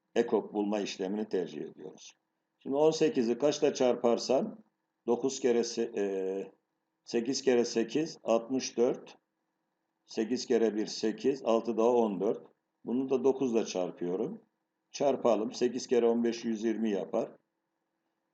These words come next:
E, yüz kırk dört. Eksi dokuz kere dört, otuz altı yapar.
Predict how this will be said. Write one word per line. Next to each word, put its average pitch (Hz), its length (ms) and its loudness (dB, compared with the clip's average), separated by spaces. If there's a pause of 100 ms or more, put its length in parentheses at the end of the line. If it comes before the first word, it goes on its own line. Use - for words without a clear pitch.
(140)
E, 95 100 0
yüz 110 340 -2
kırk - 320 -4
dört. 117 380 0 (720)
Eksi 113 540 -2 (1500)
dokuz 117 260 0
kere 123 280 4
dört, 123 200 0
otuz 120 260 -2
altı 117 320 4
yapar. 107 520 0